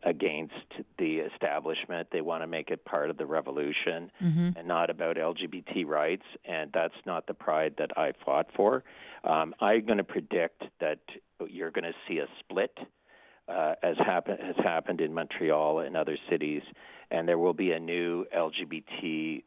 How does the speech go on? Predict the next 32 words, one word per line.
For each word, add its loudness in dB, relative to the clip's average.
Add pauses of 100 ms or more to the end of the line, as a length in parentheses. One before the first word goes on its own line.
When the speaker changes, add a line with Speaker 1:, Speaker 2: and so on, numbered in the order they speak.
(160)
Speaker 1:
so-, 2
uh, 0
organization -2
that -2
will 0
be -4
inclusive, 0 (480)
and, -2
uh, 4
poor 4
old 2
Pride 2
Toronto 0 (400)
will 6
be 0
mismanaged -4
into -4
bankruptcy -4
by -2
the, -4
uh, -2 (280)
radical 0
leftists -2
that -2
have -4
taken -4
it -4
over, 0 (420)
and, -2
uh, 4
it 2
will, 2